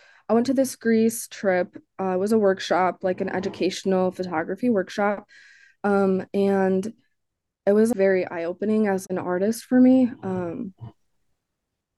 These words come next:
I learned a lot about storytelling. I learned a lot about intention, and I learned a lot about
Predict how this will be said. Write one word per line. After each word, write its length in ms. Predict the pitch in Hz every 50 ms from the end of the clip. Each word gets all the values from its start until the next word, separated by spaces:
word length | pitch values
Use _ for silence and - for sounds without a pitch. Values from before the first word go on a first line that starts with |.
| _ -
I 100 | 208 202
learned 380 | 196 202 202 202 202 214 214 214
a 20 |
lot 240 | 196 196 180 180 190
about 320 | 196 208 208 202 - - _
storytelling. 960 | - - - 240 233 233 233 240 240 240 - 226 226 226 220 220 220 220 214 -
I 140 | - 196
learned 280 | 196 196 190 196 196 196
a 60 | 196
lot 220 | 190 190 185 190 196
about 420 | 196 202 196 190 185 170 - _ _ - _ _ _ _ -
intention, 1040 | 208 214 208 - - 202 185 196 - - 233 220 214 220 220 220 226 233 226 - - _ -
and 460 | 202 196 196 196 196 190 185 185 -
I 120 | - 190
learned 360 | 190 196 202 196 196 185 -
a 60 | 196 190
lot 320 | 185 185 180 180 165 -
about 480 | 190 185 190 190 185 185 170 175 - -